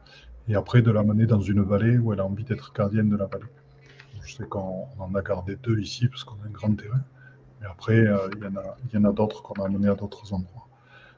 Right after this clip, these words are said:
Voilà, donc on peut porter une licorne en soi, comme on peut porter, euh, euh, des œufs de dragon. Bon, nous, on en a eu, euh, plusieurs avec Martine. Et, euh, il y a,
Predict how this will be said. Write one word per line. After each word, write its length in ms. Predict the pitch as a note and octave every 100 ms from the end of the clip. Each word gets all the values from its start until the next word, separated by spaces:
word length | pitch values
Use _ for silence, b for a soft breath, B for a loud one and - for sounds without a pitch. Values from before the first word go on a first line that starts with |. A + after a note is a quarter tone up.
| -
Voilà, 140 | G#2 G2+
donc 200 | G2+ G#2+
on 60 |
peut 180 | G2+ A#2+
porter 300 | - F#2+ A#2
une 120 | G#2+
licorne 380 | G2+ G#2 G#2+ G#2
en 100 | G2+
soi, 260 | - D3 C3+
comme 180 | A#2+
on 80 | G#2+
peut 140 | G#2 A2
porter, 340 | A2 - B2
euh, 320 | A2+ G#2 G2+ G#2+ D#3 - - A2
euh, 200 | G2+ F#2+ -
des 200 | G#2 A#2
œufs 80 | A2
de 80 |
dragon. 420 | G2 G#2 G#2 B2+ C3
Bon, 200 | G#2+ G#2
nous, 180 | G#2
on 120 | G2+ G2
en 120 | F#2+
a 80 | F#2+
eu, 240 | G2 F#2+
euh, 180 | F#2 - _ -
plusieurs 420 | A2 G2+ A2+ G2
avec 180 | G2 G#2
Martine. 360 | G2+ - D3+ - B B B B B B B -
Et, 180 | B2 C3
euh, 360 | C3 B2 A2 A#2
il 180 | C3 B2
y 80 |
a, 260 | C#3 C3+